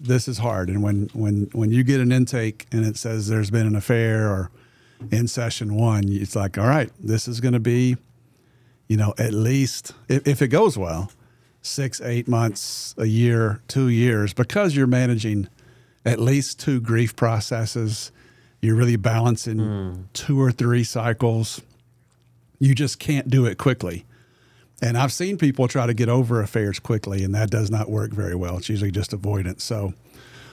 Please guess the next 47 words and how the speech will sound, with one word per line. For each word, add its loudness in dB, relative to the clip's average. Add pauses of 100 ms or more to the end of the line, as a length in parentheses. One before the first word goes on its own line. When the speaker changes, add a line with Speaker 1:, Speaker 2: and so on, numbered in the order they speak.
(180)
Speaker 1:
all 4
that 0
to -6
say, -2
there's 2
a 4
lot 4
of -2
pressure 0 (440)
on 4
the 2
therapist -2
oftentimes -2
to 0 (680)
deal 2
with 4
the 2
affair 2
just -4
now. -8 (460)
And, 2
Speaker 2:
Yeah. 2
Speaker 1:
and 2
people 2
get 2
mad. 4
Even 2
other 4
therapists 0
get -16
mad -6
when 0
I, -2
when, 0
when 0
we 2
talk 0
about -2
that 0
attachment -2
injury 2
is -2
really 2
a -2
stage -6
two -4
event -6